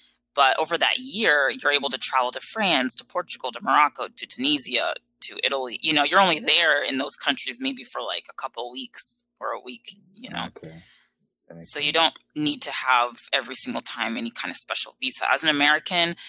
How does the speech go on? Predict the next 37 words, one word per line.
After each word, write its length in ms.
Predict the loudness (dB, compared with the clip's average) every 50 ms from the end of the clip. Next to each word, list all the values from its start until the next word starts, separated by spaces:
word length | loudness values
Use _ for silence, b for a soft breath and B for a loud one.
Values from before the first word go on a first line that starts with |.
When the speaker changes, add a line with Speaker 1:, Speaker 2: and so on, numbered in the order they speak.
| B B
Speaker 1:
especially, 760 | -2 -2 0 0 0 0 0 -2 -2 -2 -2 0 0 -2 -2
or 300 | -2 -2 0 0 0 0 -2
even 540 | -4 -4 -2 0 2 2 0 0 -2 -4 -6 -8
Canadian, 680 | -4 0 0 0 0 0 0 2 4 4 4 2 2 0
or 200 | 0 -2 -2 -4 -8 _ _ -2
really 320 | 2 4 4 4 2 2 0 0
any 200 | 2 4 4 4
native 360 | 4 4 2 2 2 0 -2 -4 -10 -6 -4
English-speaking 560 | -2 0 0 0 0 -2 -4 -4 -4 -4 -4
country, 380 | -2 0 -2 -2 0 -2 -4 -4
we 100 | -4 -2
have 100 | -4 -2
a 40 | 0
lot 180 | 2 2 2 2
of 80 | 2
privileges. 480 | -2 -6 -6 -4 -4 -4 -2 -4 -6 -6
We 80 | -4 -4
don't 200 | -2 -2 -2 -2
need 280 | -2 -2 0 -2 -2 -6 B B B B B B B B B _ _ _ _ _ -20 _ _ -6
visas. 640 | -2 0 4 6 6 6 6 6 4 4 2 0 -2 -4
You 140 | -6 -8 -4
just 240 | -4 -2 -2 -2 -4
use 120 | -4 -2
your 100 | -2 -2
tourist 380 | -4 -4 -6 -4 -4 -4 -6 -6 -4
visa 280 | -4 -2 -2 0 2
Speaker 2:
Mm-hmm. 100 | 2 2
Speaker 1:
and 80 | 2 2
you're 100 | 0 -2
able 160 | -4 -6 -8
to 100 | -12 -10
go 180 | -6 -4 -4 -4
pretty 220 | -6 -8 -8 -6
much 200 | -6 -6 -8 -8 -6
anywhere, 320 | -6 -8 -8 -8 -8 -10 -10
which 180 | -10 -12 -12 -8
is 200 | -8 -8 -8